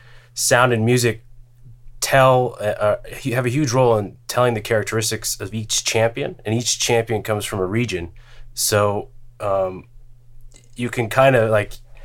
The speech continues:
steampunk version of Zaun, it has these kind of gears and steam, and then you kinda got the above ground of, of Piltover. But,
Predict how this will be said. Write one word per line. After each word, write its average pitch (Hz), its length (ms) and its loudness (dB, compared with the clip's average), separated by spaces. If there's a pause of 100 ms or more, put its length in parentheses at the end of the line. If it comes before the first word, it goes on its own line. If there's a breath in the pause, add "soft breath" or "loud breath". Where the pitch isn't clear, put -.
(680 soft breath)
steampunk 139 760 2
version 104 440 2
of 92 100 -2
Zaun, 104 480 6
it 85 220 -10
has 95 280 0
these 92 220 -10
kind 95 220 0
of 90 160 -10
gears 98 340 -4
and 90 100 -10
steam, 101 540 -2
and 92 160 -10
then 92 380 -4
you 95 160 -12
kinda 92 260 -4
got 92 140 -4
the 92 100 -6
above 95 320 -2
ground 92 500 -4
of, 87 320 -16
of - 240 -16
Piltover. 90 460 -6
But, 95 200 -6